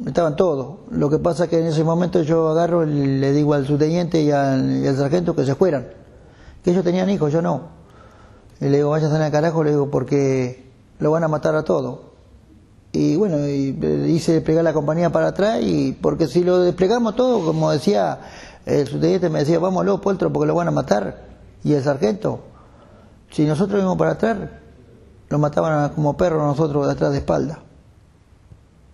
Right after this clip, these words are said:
Porque la guerra vale todo. Y entonces uno tiene que actuar, eh, uno te tiene que quedar a apoyar para que se, los otros se desplegaran. Y bueno, me quedé yo, actué yo por, con, con la ametralladora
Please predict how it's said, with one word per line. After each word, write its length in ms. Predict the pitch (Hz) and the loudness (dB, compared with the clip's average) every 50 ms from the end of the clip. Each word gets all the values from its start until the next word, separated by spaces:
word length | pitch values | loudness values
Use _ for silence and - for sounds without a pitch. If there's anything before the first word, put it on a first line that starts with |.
| - - - - - - - - | -20 -20 -20 -20 -20 -20 -16 -8
Porque 220 | - 143 135 143 | -8 -4 -2 0
la 140 | 143 139 139 | 0 2 2
guerra 220 | 147 156 143 151 | 0 2 0 0
vale 240 | 147 143 143 139 135 | 0 0 0 -2 -2
todo. 360 | 139 160 147 135 123 135 - - - - - - - - - - - - - - - - - - - - - - - - - - - - - - - - - _ _ - - _ - - - - - - - - - | 0 0 -2 -2 -4 -8 -12 -18 -20 -20 -20 -20 -20 -20 -20 -20 -20 -20 -20 -20 -20 -20 -20 -20 -20 -20 -20 -20 -20 -20 -20 -20 -20 -20 -20 -20 -20 -20 -20 _ _ -20 -20 _ -20 -20 -20 -20 -20 -20 -20 -6 -4
Y 40 | 147 | -2
entonces 640 | 147 - - 175 165 - 196 196 190 - - - 156 | 0 2 2 0 2 2 0 0 0 0 -4 -2 0
uno 320 | 156 156 180 202 208 190 156 | 2 2 2 2 0 0 0
tiene 200 | 175 170 170 165 | 0 -2 0 0
que 120 | - 165 | 0 0
actuar, 440 | 160 156 - 180 175 170 170 165 - | 0 2 2 2 2 2 2 0 0
eh, 220 | 156 151 151 147 | 2 2 2 2
uno 300 | 147 156 185 202 214 208 | 2 2 2 2 2 0
te 160 | 170 170 160 147 | 0 0 -2 0
tiene 260 | 135 147 147 151 151 | 0 0 0 2 2
que 160 | 147 143 131 | 0 0 2
quedar 240 | 147 147 156 165 175 | 2 2 4 4 4
a 60 | 165 | 2
apoyar 580 | 147 - - 143 143 160 151 139 - - - - - - - - - - - - - - - - - - - - - - - - - - - - - | 2 0 -2 -2 0 0 0 0 -2 -8 -16 -20 -20 -20 -20 -20 -20 -20 -20 -20 -20 -20 -20 -20 -20 -20 -20 -20 -20 -20 -20 -20 -20 -20 -20 -20 -20
para 140 | - - - | -16 -8 -8
que 80 | 143 139 | -8 -4
se, 100 | - 156 | 0 0
los 140 | 147 151 | 2 2
otros 160 | 160 156 147 135 | 2 0 -2 -2
se 80 | 147 | 0
desplegaran. 560 | 147 143 135 - 151 151 156 156 131 131 139 - - - - - - - - - - - - - - - - - - - - - | 0 0 0 0 0 2 2 0 0 -2 -8 -12 -18 -20 -20 -20 -20 -20 -20 -20 -20 -20 -20 -20 -20 -20 -20 -20 -20 -20 -12 -6
Y 80 | - 165 | -2 0
bueno, 160 | 185 202 190 | 2 2 2
me 140 | 180 175 - | 0 0 0
quedé 180 | 180 185 185 | 0 0 2
yo, 240 | 170 214 214 202 190 | 2 0 0 0 0
actué 320 | 180 165 160 190 180 175 156 | -2 -2 0 0 0 2 2
yo 160 | 170 180 170 | 0 0 0
por, 180 | 175 170 160 | -2 -4 -4
con, 140 | - 160 156 | -4 -4 -2
con 100 | 147 151 | 0 0
la 60 | 151 | 0
ametralladora 600 | 151 151 147 139 139 156 160 165 180 190 214 - | 0 0 -2 0 0 0 2 2 2 0 -2 -4